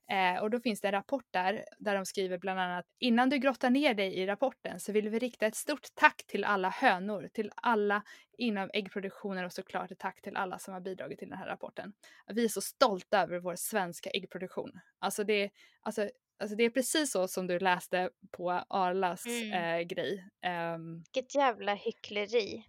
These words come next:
Speaker 1: ett stort tack för alla hönor, vad ni får stå ut med. Och vi har inte ens
Speaker 2: Ja.
Speaker 1: nämnt det här med, med sjukdomar och sånt där.
Speaker 2: Nej.
Speaker 1: Ehm, bur-,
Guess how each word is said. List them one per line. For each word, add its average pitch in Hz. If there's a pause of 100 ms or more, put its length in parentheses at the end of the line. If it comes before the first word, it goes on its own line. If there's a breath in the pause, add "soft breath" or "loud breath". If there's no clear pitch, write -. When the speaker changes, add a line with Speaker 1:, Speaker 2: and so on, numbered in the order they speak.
Speaker 1:
ett 233
stort 349
tack -
för 226
alla 208
hönor, 196
vad 190
ni 180
får 190
stå -
ut 190
med. 175
Och 247
vi 277
har 311
inte 294
ens 208
Speaker 2:
Ja. 226
Speaker 1:
nämnt 294
det 254
här 185
med, 185
med 202
sjukdomar 269
och 233
sånt 214
där. 208 (180)
Speaker 2:
Nej. 190
Speaker 1:
Ehm, 190 (720 loud breath)
bur-, 240